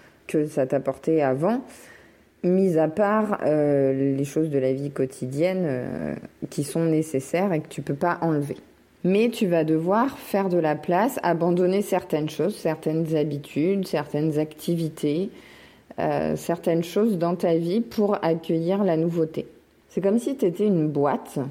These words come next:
Ta, ta vie est une boîte. Euh, tout ce que tu fais dans ton quotidien rentre dans cette boîte. Et, euh, si tu veux attirer quelque chose de nouveau à toi,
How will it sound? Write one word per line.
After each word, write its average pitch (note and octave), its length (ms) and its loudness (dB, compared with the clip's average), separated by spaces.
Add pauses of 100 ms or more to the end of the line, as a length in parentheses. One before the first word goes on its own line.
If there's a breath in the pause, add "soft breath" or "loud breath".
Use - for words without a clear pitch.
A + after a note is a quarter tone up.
Ta, D3+ 180 0
ta D#3 220 2
vie E3+ 240 -2
est - 260 2
une F3+ 180 2
boîte. C#3+ 500 -2 (300)
Euh, C3 360 0
tout - 120 -6
ce - 100 -10
que - 140 -4
tu - 180 -10
fais - 240 0
dans E3 180 -2
ton C#3+ 200 -4
quotidien F3 720 -2
rentre D#3 480 -2
dans D#3 180 -2
cette D#3 400 -2
boîte. - 540 -2 (260)
Et, A#3+ 420 2
euh, F#3 160 4
si F3+ 220 0
tu G3+ 180 -2
veux F#3+ 240 2
attirer G3 460 2
quelque F3+ 340 0
chose A#3 280 0
de F#3+ 120 2
nouveau F3+ 380 2
à E3+ 140 2
toi, E3+ 580 0